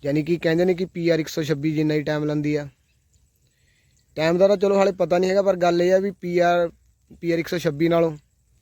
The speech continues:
ਇੱਕ ਤਾਂ ਇਹਦੀ ਹਾਈਟ ਆਪਾਂ ਨੂੰ ਘੱਟ ਲੱਗਦੀ ਆ, ਇਹ ਦੇਖੋ ਛੋਟੀ ਉਹ ਲੱਗਦੀ ਆ ਇਹਦੇ ਨਾਲ ਤਾਂ। ਇਹ ਛੱਬੀ ਆ, ਇਹ ਹੈਗੀ ਆ ਸੀ ਆਰ ਤਿੰਨ ਸੌ ਇੱਕੀ। ਕਹਿਣ ਦਾ ਭਾਵ ਆ ਵੀ ਚਲੋ ਬਾਕੀ ਇਹਦਾ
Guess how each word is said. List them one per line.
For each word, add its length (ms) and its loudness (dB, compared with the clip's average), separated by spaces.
ਇੱਕ 160 -12
ਤਾਂ 80 2
ਇਹਦੀ 140 0
ਹਾਈਟ 300 -2
ਆਪਾਂ 200 -6
ਨੂੰ 100 -4
ਘੱਟ 160 -2
ਲੱਗਦੀ 300 -2
ਆ, 40 2
ਇਹ 60 0
ਦੇਖੋ 260 -6
ਛੋਟੀ 340 -6
ਉਹ 80 -2
ਲੱਗਦੀ 240 -4
ਆ 40 0
ਇਹਦੇ 100 -2
ਨਾਲ 120 -4
ਤਾਂ। 160 -10
ਇਹ 120 -4
ਛੱਬੀ 380 -2
ਆ, 120 -6
ਇਹ 100 -6
ਹੈਗੀ 280 -2
ਆ 40 -2
ਸੀ 240 -4
ਆਰ 120 -2
ਤਿੰਨ 160 -10
ਸੌ 160 -8
ਇੱਕੀ। 300 -10
ਕਹਿਣ 160 0
ਦਾ 100 2
ਭਾਵ 200 2
ਆ 40 0
ਵੀ 100 -2
ਚਲੋ 260 0
ਬਾਕੀ 280 -4
ਇਹਦਾ 140 0